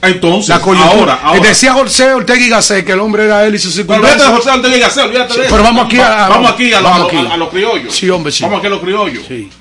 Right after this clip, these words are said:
Speaker 1: Oye la situación.
Speaker 2: Sí.
Speaker 1: ¿No era mejor esperar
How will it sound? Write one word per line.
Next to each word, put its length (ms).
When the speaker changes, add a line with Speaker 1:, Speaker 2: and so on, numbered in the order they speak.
Speaker 1:
Oye 220
la 120
situación. 460
Speaker 2:
Sí. 280
Speaker 1:
¿No 140
era 100
mejor 300
esperar 800